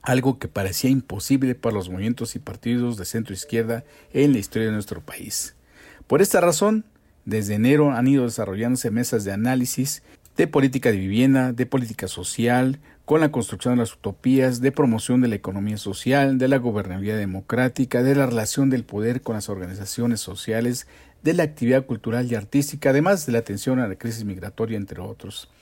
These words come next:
Es decir, todo un andamiaje temático y de políticas públicas del gobierno progresista de nuestra ciudad,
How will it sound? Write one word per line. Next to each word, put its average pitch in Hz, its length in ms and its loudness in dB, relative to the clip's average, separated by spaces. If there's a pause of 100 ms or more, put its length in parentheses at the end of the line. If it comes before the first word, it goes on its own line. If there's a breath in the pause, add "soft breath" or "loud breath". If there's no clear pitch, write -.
(120)
Es 107 120 -2
decir, 175 380 -2 (240 soft breath)
todo 147 220 2
un 139 80 6
andamiaje 120 600 0
temático 147 840 0
y 123 80 0
de 107 100 -4
políticas 113 600 -6
públicas 139 520 -2
del 95 120 -4
gobierno 113 300 -2
progresista 120 540 -6
de 110 120 2
nuestra 92 300 -8
ciudad, 139 440 0